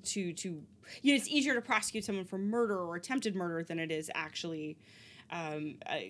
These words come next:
proving that they, they were doing it for a particular cause. It just kind of adds the extra work. So I think there's that element there. So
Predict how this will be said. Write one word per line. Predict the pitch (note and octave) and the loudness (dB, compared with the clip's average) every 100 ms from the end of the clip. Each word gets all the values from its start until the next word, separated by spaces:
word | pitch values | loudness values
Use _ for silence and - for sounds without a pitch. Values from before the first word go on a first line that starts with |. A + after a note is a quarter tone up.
| G2+ F#3+ F3 | -10 -16 -14
proving | - B3 G#3+ G3 | -2 2 4 4
that | F3 D#3 | 2 -2
they, | D#3+ D#3 D#3+ | -4 -6 -4
they | E3+ D3+ | -4 -4
were | D#3+ D3+ C#3+ - E3 | -4 -6 -8 -12 -4
doing | G3 E3+ | -2 -2
it | C#3+ | -4
for | D#3+ D3 | -6 -6
a | |
particular | - - E3 D3 D3 | -6 -8 -6 -10 -12
cause. | - F3 B2+ D#2+ | -4 -2 -2 -4
It | D3+ E3 | -4 -4
just | E3+ - | -6 -6
kind | F#3 F3 | -6 -2
of | B2+ | 2
adds | E3+ | 2
the | E3+ D#3 | 2 -4
extra | - D#3 | -4 -6
work. | C#3+ - - | -6 -6 -2
So | G3+ | 0
I | |
think | G3+ A#3 - - - | 2 -2 -2 -12 -2
there's | G#3 F#3+ | 0 4
that | G3+ F#3 - | 8 8 8
element | F#3+ F#3 F3+ E3 - | 2 2 0 -2 0
there. | F#3 G3 C4+ | 0 2 0
So | C4 | -4